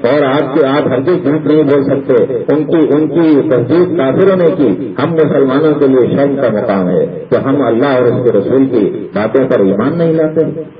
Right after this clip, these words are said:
ہم اس پہ یقین نہیں رکھتے۔ اللہ اور رسول کی جس پر لعنت ہوگی، سوچو تو صحیح کہ کہاں جائے گا، کہاں اس کو چین ملے گا۔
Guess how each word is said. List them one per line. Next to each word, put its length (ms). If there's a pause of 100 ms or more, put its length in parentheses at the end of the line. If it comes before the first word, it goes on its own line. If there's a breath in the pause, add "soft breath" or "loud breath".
(200)
ہم 160
اس 160
پہ 100
یقین 340
نہیں 160
رکھتے۔ 380 (260)
اللہ 240
اور 200
رسول 340
کی 140
جس 220
پر 80
لعنت 460
ہوگی، 440
سوچو 420
تو 200
صحیح 480
کہ 80
کہاں 280
جائے 280
گا، 120
کہاں 280
اس 200
کو 100
چین 280
ملے 260
گا۔ 140